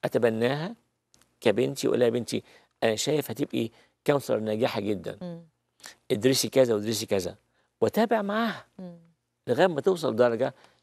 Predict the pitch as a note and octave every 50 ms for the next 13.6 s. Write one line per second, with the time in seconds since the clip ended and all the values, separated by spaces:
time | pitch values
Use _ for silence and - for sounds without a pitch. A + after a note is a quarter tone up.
0 | _ - C3 C3 B2+ B2+ B2+ B2 B2 A#2+ - - _ _ - B2 B2 A#2+ A2 -
1 | - - C3 B2 B2 A#2 - A#2+ A#2 A#2 A2+ - - A#2+ A#2 B2 B2 A#2+ - _
2 | _ _ _ _ _ _ _ _ _ - A#2 - - - F3 D#3+ D3+ D3 C3+ -
3 | D3+ D#3+ G3 - - - E3+ - A#3+ A#3 G#3+ F3 C3+ A2 - A#2+ _ _ _ _
4 | _ _ _ _ _ _ _ _ _ _ _ _ _ _ _ _ _ _ - B2+
5 | A#2 A#2 - _ _ _ _ _ _ - B2 C3 D3 F#3+ B3 - - G3 E3+ E3
6 | C#3+ C#3+ - G#3 B3 A3+ G#3 - - - _ _ _ _ _ _ _ _ _ _
7 | _ _ _ _ - - - F#3+ D#4+ C4 E3 C3+ B2+ D3+ E3 F3+ F3 D3+ D#3+ D3+
8 | E3 - _ _ _ _ _ - - - B2 A2+ D3 D3+ D#3+ D#3 _ - - -
9 | _ _ _ _ _ _ _ _ _ _ _ _ - - _ _ - F#2+ G#2 G#2+
10 | F#2+ G#2 G#2 G#2+ G2+ - _ _ _ _ _ - - A2 - - - G3 A#3+ B3+
11 | A3 E3+ C#3 A#2+ A#2+ C3 C3 B2+ A#2 G#2+ - - - G3 F#3 - - - G#3+ G3
12 | F3+ F#3+ F#3+ - _ _ _ - - G3+ F3+ E3+ D#3+ D#3 - - B2 A#2+ C3+ D#3+
13 | D3+ B2 G#2+ G#2+ G2+ A#2 A#2+ A2+ G2 F#2+ D#2+